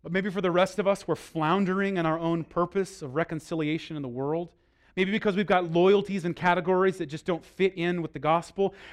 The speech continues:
Begin to shatter those preconceived notions with radical grace. Begin to show us that we have a new loyalty that transcends all other loyalty on this earth. Jesus, you have done something for us by forgiving us of our sin,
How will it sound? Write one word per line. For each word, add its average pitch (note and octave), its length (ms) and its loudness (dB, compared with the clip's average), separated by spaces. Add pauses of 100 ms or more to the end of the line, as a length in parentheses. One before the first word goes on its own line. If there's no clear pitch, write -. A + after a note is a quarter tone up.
Begin A3 300 4
to G#3 180 0
shatter G#3 560 2
those G#3 240 2
preconceived G3 600 -6
notions F#3 500 -2
with E3 140 -6
radical D#3+ 460 0
grace. D3+ 480 -2 (760)
Begin A3 240 2
to A3+ 60 -2
show G#3+ 320 4
us G#3+ 140 0
that F#3 80 0
we G#3+ 120 0
have A3 140 4
a F#3 80 0
new F#3 260 2
loyalty G#3+ 600 2
that F3 180 0
transcends G#3+ 720 -2
all G#3+ 340 4
other G3+ 140 2
loyalty F#3+ 520 0
on F3+ 220 -2
this E3 260 -6
earth. G3+ 300 -4 (800)
Jesus, G3 360 -2
you A#3 100 4
have E3 180 0
done B3+ 300 6
something A3+ 420 -2
for G#3+ 300 2
us G#3+ 320 -4
by E3+ 160 2
forgiving A3 600 2
us A3 260 0
of F3+ 140 -2
our F3 120 2
sin, D#3+ 420 -4